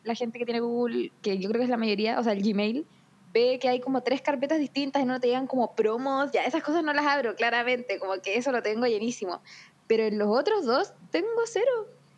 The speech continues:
o sea, tengo todo abierto. Así que,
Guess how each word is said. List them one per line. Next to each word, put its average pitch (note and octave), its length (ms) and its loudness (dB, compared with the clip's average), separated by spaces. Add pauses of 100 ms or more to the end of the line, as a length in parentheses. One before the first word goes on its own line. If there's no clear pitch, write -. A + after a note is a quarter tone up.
(180)
o - 60 -4
sea, A#3+ 480 0
tengo D4 680 -2
todo D#4 140 2
abierto. E4+ 420 -2 (3000)
Así A3+ 280 -10
que, A#3 640 -2